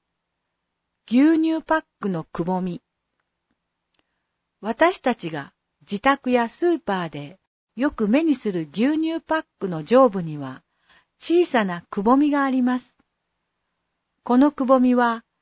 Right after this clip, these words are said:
切り欠きと呼ばれ、牛乳のパッ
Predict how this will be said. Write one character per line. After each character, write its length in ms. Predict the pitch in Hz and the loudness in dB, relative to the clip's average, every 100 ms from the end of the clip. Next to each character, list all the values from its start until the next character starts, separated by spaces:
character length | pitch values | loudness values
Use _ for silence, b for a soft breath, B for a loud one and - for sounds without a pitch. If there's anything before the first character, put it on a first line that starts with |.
| _ _ _ | _ _ _
切 140 | - | -6
り 180 | 240 320 | 0 0
欠 460 | - 302 285 262 - | 0 -4 -4 -12 -12
き 20 | _ _ _ | _ _ _
と 120 | 339 | -2
呼 120 | 330 | 2
ば 200 | 285 285 | 2 2
れ、 200 | 269 - _ _ _ _ _ _ | 0 -4 _ _ _ _ _ _
牛 220 | - 254 320 | 0 2 4
乳 240 | 339 339 | 0 0
の 140 | 320 | -2
パ 160 | 311 | 0
ッ 80 | 330 | -2